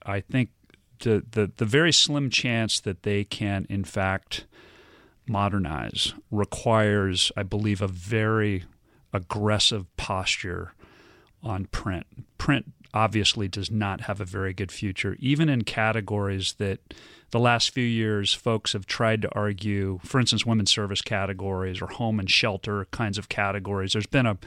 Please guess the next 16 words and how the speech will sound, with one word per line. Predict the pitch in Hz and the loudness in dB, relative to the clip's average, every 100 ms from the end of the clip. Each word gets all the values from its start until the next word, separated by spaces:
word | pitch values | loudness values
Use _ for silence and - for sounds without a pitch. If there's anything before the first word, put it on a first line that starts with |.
| - - - - | -18 -20 -20 0
there's | 123 110 | 2 4
been | 131 | 4
a | |
feeling | 117 - 131 123 110 | 4 2 4 4 4
that, | 107 101 | 2 2
oh, | 127 | 2
magazines | 117 120 123 110 107 | 4 4 4 2 2
have | 110 | 0
a | 104 | 2
very | 110 107 | 2 4
rich | 101 104 - | 4 0 -2
future | - 104 101 104 | -2 0 0 -2
from | 90 95 | -2 0
that | 98 92 | 0 0
perspective. | - 98 - 92 - 101 90 - | -2 -2 -2 -4 -4 -6 -6 -4
Well, | 110 110 101 | 0 2 2